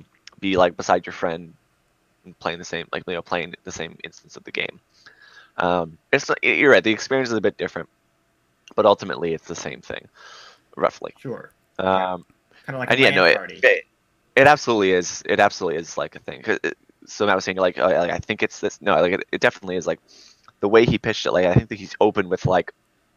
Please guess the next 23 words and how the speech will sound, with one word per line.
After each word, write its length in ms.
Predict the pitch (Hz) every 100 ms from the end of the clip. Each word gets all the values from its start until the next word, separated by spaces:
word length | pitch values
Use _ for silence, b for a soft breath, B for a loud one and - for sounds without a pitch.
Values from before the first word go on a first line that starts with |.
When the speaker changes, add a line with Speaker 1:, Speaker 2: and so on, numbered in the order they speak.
| _ _ _ B B B B
Speaker 1:
you 60 | -
know, 80 | 101
I 100 | 95
love, 440 | 98 98 90 - -
you 60 |
know, 120 | 90
the 120 | 90 95
way, 140 | 98
what 140 | - 90
we 100 | 95
love 260 | 98 90
about 260 | 80 90 73
Diablo 300 | 87 90 87
is 100 | 82
how 140 | 87
it 100 | 85
brings 200 | 95 92
us 100 | 90
together, 400 | - 85 85 80
you 80 | 78
know, 80 | 78
killing 320 | - 87 85
demons. 480 | 92 87 73 85